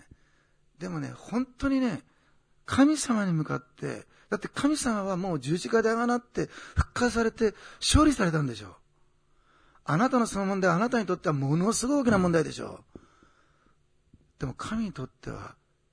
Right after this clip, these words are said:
小さなことでしょう。あなたにとってはものすごく大きな問題でしょう。でも永遠っていう世界の中では、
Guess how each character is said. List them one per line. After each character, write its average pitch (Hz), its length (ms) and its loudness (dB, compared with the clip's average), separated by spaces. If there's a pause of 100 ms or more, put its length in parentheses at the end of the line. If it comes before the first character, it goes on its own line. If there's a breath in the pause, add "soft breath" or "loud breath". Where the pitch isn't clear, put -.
小 285 260 -2
さ 214 120 -4
な 160 80 -2
こ 113 120 -8
と 104 60 -14
で 98 120 -16
し - 80 -18
ょ - 20 -20
う。 - 40 -20 (1400)
あ 151 100 6
な 262 120 12
た 262 80 6
に 240 60 6
と 240 60 4
っ 240 40 2
て 247 80 6
は 226 40 6
も 247 160 6
の 330 100 6
す - 120 0
ご 403 60 6 (460)
く 302 80 10
大 285 80 12
き 269 40 12
な 247 80 12
問 220 120 8
題 196 140 8
で 170 60 6
し 139 80 0
ょ 113 240 -4 (880)
う。 - 20 -20
で 180 60 4
も 147 160 2
永 202 80 12
遠 311 360 12
っ - 20 -14
て 302 80 8
い 294 200 12
う 269 40 12
世 277 140 8
界 254 180 12
の 202 80 12
中 185 180 8
で 147 100 4
は、 151 340 4